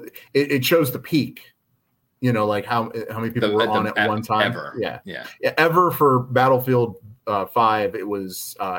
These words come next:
Speaker 1: eighty-nine eight. Okay. Uh,
Speaker 2: Million?
Speaker 1: it, uh, no, a thousand.
Speaker 2: Okay.
Speaker 1: That's the most playing at one, you know, like, uh, and then for Battlefield twenty forty-two, uh, the peak is one hundred thousand five ninety.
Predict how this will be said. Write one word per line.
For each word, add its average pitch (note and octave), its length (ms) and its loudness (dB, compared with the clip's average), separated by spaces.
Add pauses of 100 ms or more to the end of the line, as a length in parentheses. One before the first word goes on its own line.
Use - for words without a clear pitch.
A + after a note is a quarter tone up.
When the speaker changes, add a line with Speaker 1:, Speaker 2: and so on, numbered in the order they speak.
Speaker 1:
eighty-nine A#2+ 580 2
eight. A#2+ 320 0 (1500)
Okay. A2+ 360 -2 (240)
Uh, G#2 160 2
Speaker 2:
Million? A#2+ 200 -2
Speaker 1:
it, - 220 -6 (380)
uh, A#2 160 -2
no, A#2+ 240 4
a - 40 -2
thousand. G2 360 -2 (320)
Speaker 2:
Okay. E2 180 -12 (240)
Speaker 1:
That's G#2 160 -6
the A#2 80 0
most A2+ 420 -2
playing G#2 300 -2
at G2 100 -6
one, G2+ 280 -8
you G2+ 100 -8
know, F#2 160 -4
like, F#2+ 120 -8 (520)
uh, G#2 220 0
and A#2+ 140 4
then A2+ 280 0
for A2 300 0
Battlefield A2+ 560 2
twenty A2 240 -4
forty-two, G#2 720 -4 (300)
uh, F2+ 100 -6
the F#2 100 -12
peak - 300 -6
is G2 160 -6
one G#2+ 340 -2
hundred A2+ 340 0
thousand G2+ 420 0
five F#2 360 -4
ninety. F2+ 600 -10